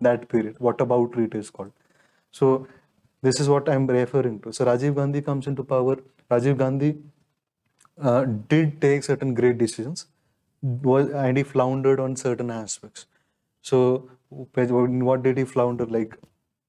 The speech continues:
your Muslim appeasement, where he overturned the Shah Banu judgment, et cetera, is where he, because he was trying to, I mean,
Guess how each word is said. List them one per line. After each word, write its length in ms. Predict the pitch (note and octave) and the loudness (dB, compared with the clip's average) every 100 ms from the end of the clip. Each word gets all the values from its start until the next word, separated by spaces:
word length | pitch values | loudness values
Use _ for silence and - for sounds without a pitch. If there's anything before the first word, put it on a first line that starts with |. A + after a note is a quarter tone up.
| - | -6
your 200 | A#2 A2+ | -2 -2
Muslim 420 | A2 A2+ - B2+ B2 | 0 -2 0 0 0
appeasement, 640 | B2 B2+ A#2+ B2 A#2+ - _ _ _ - | -2 -2 -2 -2 -4 -6 _ _ _ 0
where 160 | A#2 | 2
he 280 | A#2 A#2+ B2+ | 4 2 0
overturned 540 | A#2 B2 A#2+ C3 B2+ | 2 2 2 0 0
the 220 | B2 A#2+ A#2+ _ _ | 0 -2 -4 _ _
Shah 200 | B2 A#2+ | 0 0
Banu 300 | A#2 A#2+ A#2 | 0 -2 -2
judgment, 400 | A#2 A2 A#2+ A#2 | -2 -2 -4 -4
et 140 | A#2 A#2+ | -4 -6
cetera, 280 | A2+ D3 | -6 -2
is 180 | C#3 A#2+ | -2 0
where 180 | B2 B2+ | 2 2
he, 300 | A#2+ B2+ B2+ _ _ _ - | 0 -4 -6 _ _ _ -4
because 200 | B2+ B2+ | 0 4
he 80 | C3 | 4
was 220 | C3 - | 4 0
trying 400 | - C3 C#3 D3 | 0 0 2 0
to, 320 | D3+ C#3+ D3 - _ _ C3+ | -2 -4 -6 -16 _ _ -8
I 160 | B2 C3+ | -4 0
mean, 480 | C3 C3 C3 C3+ | 0 0 -2 -8